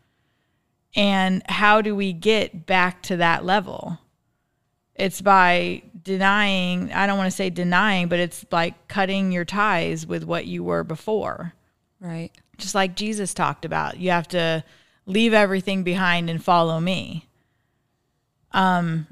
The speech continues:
Speaker 1: and that's a hard thing to do. That was one of the things that attracted me to wanting to be a Christian before. Um, in my teenage years, it was just like, wow, like,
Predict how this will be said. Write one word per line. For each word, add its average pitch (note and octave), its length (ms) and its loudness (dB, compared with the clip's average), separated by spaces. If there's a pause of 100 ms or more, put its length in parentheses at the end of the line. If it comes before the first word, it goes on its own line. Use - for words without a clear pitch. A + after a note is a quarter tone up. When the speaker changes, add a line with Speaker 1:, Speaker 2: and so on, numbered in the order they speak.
(180)
Speaker 1:
and F#3 440 -2
that's G3 280 2
a F#3 440 2
hard F#3+ 420 0
thing F#3 320 0
to F3+ 120 -6
do. E3+ 420 -2
That G3+ 240 4
was G3+ 160 -2
one F#3+ 160 -2
of F#3 100 -6
the F3+ 100 -2
things F#3 360 -6
that E3 300 -2
attracted G3 540 -2
me E3+ 260 -2
to F3 460 0
wanting F#3 440 0
to F#3+ 100 -6
be F3 260 -2
a E3 60 -2
Christian D#3 680 -2 (220)
before. D#3 580 -4 (520)
Um, F3 440 0
in F3+ 160 0
my F3 180 2
teenage F3+ 500 2
years, E3 240 -2
it D#3+ 60 -4
was D#3+ 140 -6
just E3 200 -6
like, C#3 200 -4
wow, E3 440 6
like, D3+ 320 -6